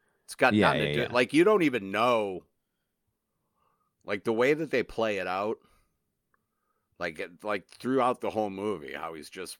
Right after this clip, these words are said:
Speaker 1: refining this audio tape and hearing a little bit more of it, putting all the pieces together. It's pretty crazy.
Speaker 2: Yeah. So the, I mean, I was a little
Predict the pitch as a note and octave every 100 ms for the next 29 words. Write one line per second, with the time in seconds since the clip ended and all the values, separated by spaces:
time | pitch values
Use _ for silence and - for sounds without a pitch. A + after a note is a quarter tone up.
0 | _ F2+ D#2 - F#2 F2+ F2+ F#2 F2 F2
1 | - E2 F2 E2+ D2+ C#2+ D2+ D#2 D2+ D2+
2 | E2+ E2 D2+ D#2 E2 D#2+ D#2 D2 E2 D#2
3 | F2 F2 F#2+ - _ _ _ _ - A#2+
4 | F#2+ F2+ F2 E2+ - F2 E2 G2 - F#2+
5 | F#2 F#2 F2+ F2+ _ _ _ _ _ _
6 | _ _ - - A2+ F#2 - E2+ D#2 C#2+
7 | - _ _ _ _ _ _ _ F#2 G#2+
8 | G#2+ D#2+ - _ _ - A#2+ A#2+ - _
9 | - A#2+ A#2+ G#2 - B2 E3 C#3+ A2+ G#2+
10 | A2 A#2+ D3+ D#3+